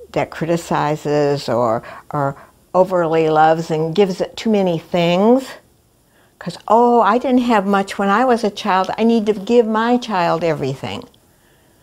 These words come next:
No, maybe that child doesn't need everything.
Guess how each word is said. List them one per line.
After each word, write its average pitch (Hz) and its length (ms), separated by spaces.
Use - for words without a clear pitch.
No, 247 420
maybe 214 240
that 220 240
child 220 340
doesn't 240 360
need 262 260
everything. 143 680